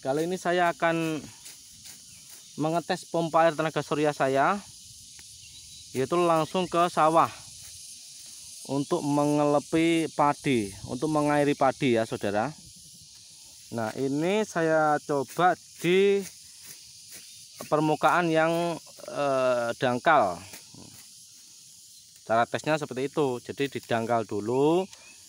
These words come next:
Kalau didangkal nanti maksimal, baru dicoba di kedalaman yang lebih dalam.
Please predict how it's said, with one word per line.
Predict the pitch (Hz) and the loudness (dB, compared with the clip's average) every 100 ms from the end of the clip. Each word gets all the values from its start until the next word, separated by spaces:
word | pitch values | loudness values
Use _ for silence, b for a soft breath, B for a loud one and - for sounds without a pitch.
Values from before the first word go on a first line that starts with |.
| B B B B B - | B B B B B -18
Kalau | 110 117 113 | -8 -8 -8
didangkal | - 117 117 123 | -6 -6 -2 -2
nanti | 120 120 | -2 -4
maksimal, | 117 - 117 120 139 156 170 170 - | -6 -6 -6 -2 0 2 2 0 -4
baru | 120 113 107 110 139 160 165 | -4 -2 -4 -2 -2 0 -2
dicoba | 156 123 120 - 147 139 | -4 -8 -8 -4 -4 -4
di | - 147 | -2 -2
kedalaman | 143 139 117 113 120 135 | -2 -6 -4 -2 -2 -2
yang | 135 123 | -2 -4
lebih | - - 139 131 | -6 -2 -2 -2
dalam. | 110 120 131 110 | -6 -2 -2 -4